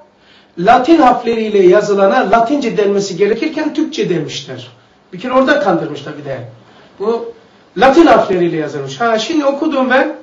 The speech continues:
Latin harfleri. Adam el çabukluğu altı yüz seneden beri ecdadın kullandığı yazıyı kaldırıp bunu getiriyor. Sebebi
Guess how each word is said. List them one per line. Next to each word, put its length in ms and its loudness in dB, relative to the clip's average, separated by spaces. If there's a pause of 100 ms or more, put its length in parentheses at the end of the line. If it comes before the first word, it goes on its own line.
(440)
Latin 260 2
harfleri. 460 2 (1120)
Adam 500 4 (200)
el 180 6
çabukluğu 640 4
altı 340 6
yüz 140 2
seneden 380 4
beri 360 6
ecdadın 460 4
kullandığı 520 4
yazıyı 680 2 (340)
kaldırıp 540 2
bunu 240 -4
getiriyor. 640 2 (340)
Sebebi 760 2